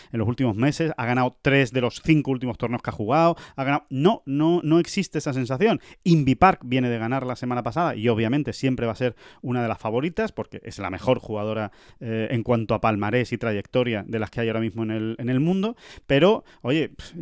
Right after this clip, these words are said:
Jin Young Ko, pues también puede ganar, que es la número uno del mundo, o Sei Young Kim, todas las, eh, coreanas,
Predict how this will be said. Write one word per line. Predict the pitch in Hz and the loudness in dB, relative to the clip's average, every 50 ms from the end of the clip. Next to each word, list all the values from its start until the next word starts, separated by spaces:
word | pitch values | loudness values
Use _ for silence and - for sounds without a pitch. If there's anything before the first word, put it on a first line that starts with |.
| 113 | -2
Jin | 113 127 127 127 | 0 2 2 2
Young | 120 123 117 113 110 107 | 2 2 2 2 0 2
Ko, | 147 175 202 226 214 | 2 4 4 4 2
pues | 170 135 - | 0 -6 -6
también | - 110 104 107 104 | -4 -2 -2 -2 0
puede | 98 117 110 104 | 0 0 0 0
ganar, | 107 123 165 208 214 208 | 2 2 2 2 2 0
que | - 139 | -2 -4
es | 107 | -4
la | 107 | -4
número | 110 110 107 107 107 | -6 -6 -6 -6 -6
uno | 107 104 107 | -6 -6 -6
del | 104 110 | -6 -2
mundo, | 135 180 202 202 190 190 190 190 185 - - - - | 0 0 0 0 0 0 0 0 -2 -4 -8 -14 -8
o | - 113 107 104 | -4 -4 -4 -4
Sei | - - 123 120 110 | -2 0 0 0 0
Young | 113 107 104 104 104 | 0 -2 -4 -4 -2
Kim, | 143 185 196 190 196 196 - | 0 0 0 0 0 -2 -2
todas | - 131 123 123 | -2 0 0 0
las, | 123 120 117 117 113 - - | 0 -2 -2 -4 -6 -8 -10
eh, | 123 120 117 113 113 113 117 113 - | -8 -6 -4 -4 -4 -4 -4 -6 -4
coreanas, | - 113 110 123 151 170 170 175 180 175 - | -4 -2 0 2 2 2 2 2 2 0 -2